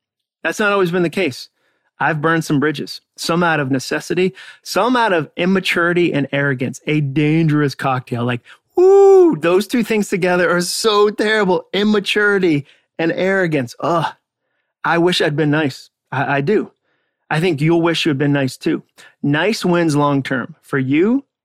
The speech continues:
and everyone around you. Pretend you're in a small town because you are. Every industry is smaller than you think. Don't be a jerk.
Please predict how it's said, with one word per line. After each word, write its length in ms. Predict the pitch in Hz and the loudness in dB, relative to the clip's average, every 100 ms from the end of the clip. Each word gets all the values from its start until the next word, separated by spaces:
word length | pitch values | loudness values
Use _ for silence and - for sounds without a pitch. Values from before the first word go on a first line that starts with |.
| _ | _
and 140 | 147 135 | -6 -4
everyone 380 | 143 143 143 135 | -2 0 0 0
around 300 | 123 120 117 | -2 -4 -8
you. 100 | - _ _ _ | -14 _ _ _
Pretend 360 | 160 156 196 233 | -4 -2 -2 2
you're 100 | 254 | 2
in 80 | 226 | 0
a 40 | |
small 280 | - 180 165 | 0 0 -2
town 320 | 151 117 120 _ _ _ _ | -4 -6 -8 _ _ _ _
because 320 | 135 151 143 | -4 -2 0
you 140 | 151 156 | 2 0
are. 240 | 123 - _ - _ _ | -2 -8 _ -20 _ _
Every 460 | 151 170 185 220 226 | -4 -2 0 0 0
industry 480 | 175 156 - 143 143 | 0 -2 -2 -2 -2
is 140 | 135 | -2
smaller 500 | - 139 135 147 151 | -4 -2 0 0 0
than 160 | 143 143 | 0 0
you 100 | 139 | 0
think. 280 | - 131 - _ _ 135 131 | -4 -10 -10 _ _ -8 -4
Don't 320 | 135 143 147 - | 0 -2 -2 -4
be 140 | 139 | -2
a 60 | 131 | -2
jerk. 340 | 123 120 - | -4 -10 -12